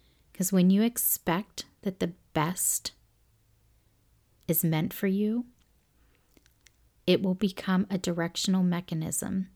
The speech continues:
that's going to guide you to seek out and find what you expect. The difference between great expectations and weak hopes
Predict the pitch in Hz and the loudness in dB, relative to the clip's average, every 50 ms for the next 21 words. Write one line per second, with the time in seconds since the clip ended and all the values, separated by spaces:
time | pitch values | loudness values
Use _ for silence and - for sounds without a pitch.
0 | _ _ _ _ _ - 180 165 - - - 175 165 165 165 175 - 175 170 165 | _ _ _ _ _ -6 -6 -4 -4 -4 -2 0 0 0 -2 -2 -2 -4 -4 -4
1 | _ - - 160 156 165 170 170 160 - - - 71 - - 190 - _ _ _ | _ -4 -2 0 0 0 -2 -2 -2 -4 -6 -6 -6 -6 -8 -10 -10 _ _ _
2 | _ _ _ - - - _ _ _ - - - 190 180 - - - 214 190 185 | _ _ _ -20 -20 -20 _ _ _ -10 -2 0 0 0 2 0 0 0 0 0
3 | - - 175 170 220 240 - - - - _ _ _ _ - 185 185 180 - - | -2 -2 -2 0 0 -2 -2 -4 -8 -12 _ _ _ _ 2 2 2 2 2 -2
4 | - - 175 190 233 254 254 - - - 190 185 - - _ _ _ _ _ _ | -6 -2 0 0 0 0 -2 -4 -6 -8 -8 -8 -8 -14 _ _ _ _ _ _
5 | _ _ _ _ _ - - 190 170 - 180 170 170 - - - - - - - | _ _ _ _ _ -2 2 2 2 2 2 -2 -4 -4 -4 -6 -6 -4 -4 -6
6 | - - - - - - - _ _ _ _ _ _ _ _ _ _ _ _ _ | -6 -8 -14 -14 -14 -14 -14 _ _ _ _ _ _ _ _ _ _ _ _ _
7 | _ _ _ _ - - - - - - _ - - - - - - _ _ _ | _ _ _ _ -20 -20 -20 -20 -20 -20 _ -20 -20 -20 -20 -20 -20 _ _ _
8 | _ _ _ _ _ _ _ _ _ - - 190 185 - 185 180 - 214 208 214 | _ _ _ _ _ _ _ _ _ 0 0 0 2 2 0 2 2 2 2 2
9 | - - - 214 - - 208 190 180 180 180 - 170 170 - - 190 180 - - | 0 -2 -6 -6 -2 0 2 2 2 2 2 0 0 0 0 0 -4 -6 -6 -6
10 | - - 185 185 - - 185 170 - - - 196 196 208 - - - 175 160 160 | -6 -6 -6 -6 -4 -4 -4 -2 -2 -2 0 0 0 0 -2 -2 -2 -2 -2 0
11 | 175 175 175 - - - - 170 202 240 - - - - - | 0 -2 -2 -2 -6 -4 -2 0 0 0 -2 -4 -4 -4 -6